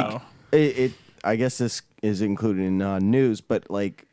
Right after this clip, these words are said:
Return of the Jedi is celebrating forty years, and it's re-, being re-released as the theatrical version, I believe.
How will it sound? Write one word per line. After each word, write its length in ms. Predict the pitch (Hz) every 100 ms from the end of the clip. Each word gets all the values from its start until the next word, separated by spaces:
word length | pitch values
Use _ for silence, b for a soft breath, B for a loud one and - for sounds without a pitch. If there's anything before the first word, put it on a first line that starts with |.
| -
Return 480 | 107 110 - 127 143
of 80 | 127
the 80 |
Jedi 560 | 98 87 104 104 85 71
is 180 | - 92
celebrating 600 | - 98 95 92 87 85
forty 420 | - - 92 85
years, 680 | 65 85 113 73 57 - - _ _ _ _ -
and 600 | 104 98 92 87 85 - -
it's 260 | 110 107 -
re-, 300 | 107 110 104 -
being 320 | 147 151 135
re-released 760 | 107 113 98 98 131 131 117 - -
as 240 | 104 85
the 140 | 90
theatrical 1040 | 87 - - 101 90 92 104 113 - 131 135
version, 360 | 135 139 135 143
I 80 | 135
believe. 520 | 143 151 156 156